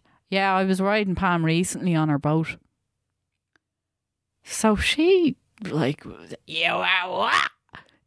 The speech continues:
Went full grown Conor McGregor sister on him, all right? She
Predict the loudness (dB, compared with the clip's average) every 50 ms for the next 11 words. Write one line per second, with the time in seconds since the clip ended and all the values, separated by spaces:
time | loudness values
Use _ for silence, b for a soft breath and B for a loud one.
0 | _ -4 -2 0 0 -2 -4 -8 -12 _ _ -20 -20 -18 -18 -8 -2 0 2 4
1 | 4 4 2 2 2 4 4 4 4 4 2 2 2 2 4 4 4 4 2 2
2 | 2 0 0 0 0 0 -2 -2 -2 -2 -2 -2 -2 -2 -2 0 0 2 2 2
3 | 0 0 0 0 0 0 0 0 0 0 -2 -4 B B B B B B B B
4 | -8 -6 -2 0 2 2 2 0